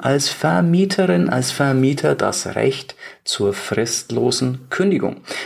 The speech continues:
Denn das ist was, das musst du dir nicht gefallen lassen. Denn wenn du eine Wohnung finanziert hast, fragt die Bank dich auch nicht, hat dein Mieter bezahlt oder nicht, sondern die holen sich die Finanzier-, Fin-, Finanzierungsraten von dir. Und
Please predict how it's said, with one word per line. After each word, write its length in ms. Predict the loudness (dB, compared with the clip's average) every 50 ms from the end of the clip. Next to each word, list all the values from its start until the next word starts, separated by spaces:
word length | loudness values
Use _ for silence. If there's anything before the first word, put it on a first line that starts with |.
| -6 -2
Denn 140 | -2 0 0
das 180 | 0 -2 -2 -2
ist 180 | -2 -2 0
was, 120 | -2 0 0
das 180 | 0 0 0
musst 400 | 0 0 2 2 2 0 0 0
du 100 | 0 0
dir 240 | 0 0 2 2 2
nicht 360 | 4 2 2 2 0 -2 -4
gefallen 420 | -4 -4 -2 -2 -2 -2 -2 -2 0
lassen. 480 | -2 -2 0 -2 -2 -2 -4 -6 _ -16 -12 -12 -12 -12 -6 -2 -2
Denn 240 | 0 0 -2 -4 -4
wenn 280 | -4 -2 0 0 0 0
du 260 | 0 0 -2 -2 -6 -10 _ _ _ -2
eine 160 | -2 0 0 2
Wohnung 240 | 2 2 2 0 0
finanziert 520 | 0 2 2 2 0 0 0 0 0 0
hast, 200 | 0 -2 -2 -4
fragt 380 | -4 -4 -2 -2 -4 -4 -4 -4
die 100 | -4 -2
Bank 400 | -2 -2 -2 -2 -4 -4 -4 -4
dich 260 | -4 -4 -6 -4 0
auch 280 | 0 2 2 0 0
nicht, 200 | -2 -2 -2 -2
hat 160 | -2 -2 -2 0
dein 240 | 0 0 2 2
Mieter 280 | 2 0 0 0 0 0
bezahlt 480 | 0 0 -2 -4 -4 0 0 2 2 2
oder 180 | 2 2 4
nicht, 200 | 4 4 2 2
sondern 240 | 2 0 2 2 2
die 120 | 2 2
holen 320 | 2 2 4 2 2 2 0
sich 180 | -4 -4 -4
die 100 | -2 -4
Finanzier-, 800 | -4 -2 0 0 0 0 0 0 0 0 0 0 0 -2 -2 -2 -2
Fin-, 240 | -4 -2 -2 -4 -4
Finanzierungsraten 1040 | -2 0 0 0 0 2 0 0 0 0 -2 -2 -2 -2 -2 -4 -4 -6 -8 -8 -8 -10 -10 -10 -12 -10
von 300 | -6 -2 0 0 0 0
dir. 280 | 0 2 2 2 0 -2 -8 -14 -18 -12 -6
Und 240 | -4 -4 -4 -4